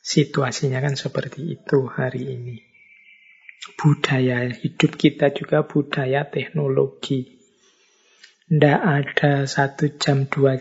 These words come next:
jam kita kuat melepaskan diri dari gadget kita, gawai kita,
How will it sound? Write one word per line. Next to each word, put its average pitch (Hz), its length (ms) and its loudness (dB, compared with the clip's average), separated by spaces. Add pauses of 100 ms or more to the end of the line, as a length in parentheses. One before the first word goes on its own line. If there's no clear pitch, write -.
jam 143 240 2
kita 139 460 -2
kuat 147 640 0
melepaskan 139 840 -2
diri 147 320 0
dari 139 320 -2
gadget - 560 -4
kita, 151 560 -2
gawai 131 680 -2
kita, 147 560 -6